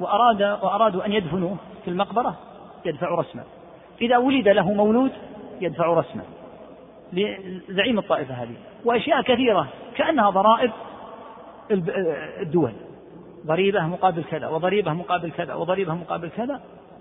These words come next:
صار يأخذ منهم هذه الضرائب، وهو يعلم أنه على باطل وأن عبادته باطل، حتى إنه كان يضحك ويسخر، يقول: "أنا أفضل من البقر التي تعبد في الهند،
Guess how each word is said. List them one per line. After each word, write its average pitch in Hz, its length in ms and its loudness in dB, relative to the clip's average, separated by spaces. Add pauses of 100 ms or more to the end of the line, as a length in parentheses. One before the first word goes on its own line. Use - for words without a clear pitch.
(400)
صار 175 260 2
يأخذ 180 280 -4
منهم 156 220 -4
هذه 160 200 -4
الضرائب، 127 400 -8 (1400)
وهو 226 200 2
يعلم 277 440 4
أنه 285 460 2 (880)
على 190 240 4
باطل 180 340 4
وأن 226 260 0
عبادته 220 500 2
باطل، 240 300 6
حتى 247 260 0
إنه 233 160 4
كان 254 200 0
يضحك 226 420 2
ويسخر، 202 380 0 (220)
يقول: 262 220 -2
"أنا 233 200 0
أفضل 156 200 -2
من 156 220 -8
البقر 160 320 0
التي 156 320 -6 (100)
تعبد 131 220 -4
في 117 140 -12
الهند، 135 240 -14